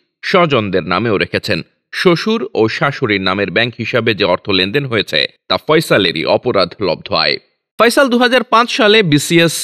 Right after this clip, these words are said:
কর ক্যাডারে সহকারী কর কমিশনার হিসেবে যোগ দেন। তিনি বর্তমানে এনবিআর এর আয়কর বিভাগের প্রথম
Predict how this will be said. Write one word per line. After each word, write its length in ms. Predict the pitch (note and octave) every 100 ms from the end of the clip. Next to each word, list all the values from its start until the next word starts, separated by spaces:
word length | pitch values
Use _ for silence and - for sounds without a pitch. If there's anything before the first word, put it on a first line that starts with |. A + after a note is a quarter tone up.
| - -
কর 260 | D#3+ F#3+
ক্যাডারে 400 | G#3 G#2+ G2+ F2+ E2+
সহকারী 440 | D3+ A#2+ A2+ G2
কর 160 | G#2+ G2
কমিশনার 500 | A2+ C3+ C#3 C3+ A#2
হিসেবে 360 | G#2 A2 G#2+
যোগ 180 | G2+ F#2 D#2+
দেন। 180 | D#2+ - _ _ _
তিনি 160 | A2+ G#2
বর্তমানে 460 | A#2+ A#2+ C#3 C#3+ C3+
এনবিআর 460 | A2 D3 C3+ G2+ F#2
এর 100 | F2
আয়কর 360 | G2+ C3 C#3+ G#2+
বিভাগের 420 | F#2+ F#2+ F#2 F2
প্রথম 320 | A#2+ A#2+ A#2